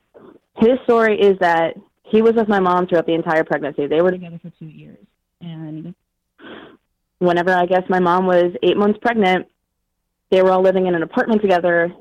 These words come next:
in Derry, which is in Ireland. And he said that the last time anybody saw my mom was my grandmother came up to the apartment and said, "Hey, it's time to go." And then she packed her bags, and that was it.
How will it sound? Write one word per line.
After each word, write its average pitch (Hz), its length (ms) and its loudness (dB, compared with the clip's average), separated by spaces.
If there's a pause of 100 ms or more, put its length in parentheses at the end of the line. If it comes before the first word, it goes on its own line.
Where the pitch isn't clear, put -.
(160)
in 190 240 4
Derry, 165 360 4
which - 140 -4
is 165 80 -4
in 165 260 0
Ireland. 160 440 0 (240)
And 170 380 0
he 196 220 4
said 170 280 2
that 156 340 2 (640)
the - 60 -2
last 156 260 0
time 208 160 2
anybody 202 360 2
saw 196 100 0
my 190 100 2
mom 165 420 -2 (760)
was 160 480 2 (160)
my 170 200 0
grandmother 180 500 4
came 185 240 0
up 180 120 0
to - 80 0
the 214 60 6
apartment 185 440 -2
and 185 160 0
said, 165 360 2 (240)
"Hey, 180 280 2
it's 170 120 -6 (120)
time 185 140 -2
to 175 80 -4
go." 156 400 -2 (380)
And 160 280 0
then 160 400 -2 (120)
she 165 100 4
packed 165 280 -2
her 190 60 0
bags, 190 260 0
and 196 100 2
that 190 80 2
was 220 100 4
it. 254 160 0